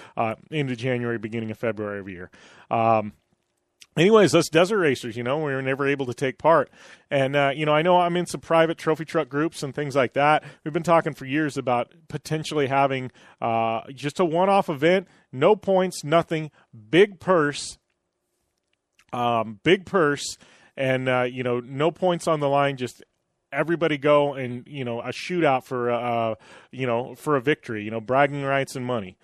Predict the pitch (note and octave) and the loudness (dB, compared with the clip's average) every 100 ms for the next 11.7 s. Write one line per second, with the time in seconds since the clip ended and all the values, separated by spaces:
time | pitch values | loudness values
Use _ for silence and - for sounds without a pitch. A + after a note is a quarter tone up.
0 | _ _ _ A#2+ A#2 G#2+ G#2+ - - D#3+ | _ _ _ -6 -4 -4 -6 -12 -2 2
1 | D3+ C#3+ - _ _ C3+ D3+ F#3+ - F#3+ | 4 2 -4 _ _ -2 2 0 2 4
2 | D#3+ C#3 D3+ F#3 - F#3+ F#3+ F#3+ G3+ F3+ | 4 4 0 0 0 -4 2 2 4 4
3 | C#3+ C#3+ C#3 C3 D3 E3+ - E3 D3 B2 | 2 2 2 2 4 2 0 -4 -6 -10
4 | - D3+ C3 B2+ C#3 D3+ - D#3+ C#3 C#3+ | -4 0 0 0 2 0 0 -6 -6 -4
5 | D3 - D3 C#3+ C#3+ C3 C#3 C#3+ D3 C3+ | -4 -2 -2 0 -2 0 0 2 2 0
6 | B2 - D#3 E3 - C#3+ C#3+ C#3 C3+ - | -2 -6 -8 -8 -10 -2 0 2 0 -4
7 | C#3 C#3 C#3 B2+ C#3+ E3+ F#3+ F#3+ - F3+ | -4 -2 -2 -4 2 2 4 0 0 2
8 | F3 D#3+ D#3 D#3 D3+ - C#3+ D3+ - E3 | 2 0 -4 -4 -4 -4 -4 -4 -4 -2
9 | D#3 C#3 C#3+ B2 A#2 C3 C#3+ D3 D3 C3+ | -2 0 -4 -6 -12 -4 -2 0 -2 -2
10 | B2 A#2+ C3+ B2+ B2+ - - B2 - D3+ | -4 -4 -2 0 -2 -4 -6 -6 -6 -2
11 | E3+ E3+ - D#3 D3+ D3 - | -2 0 2 2 2 -2 -8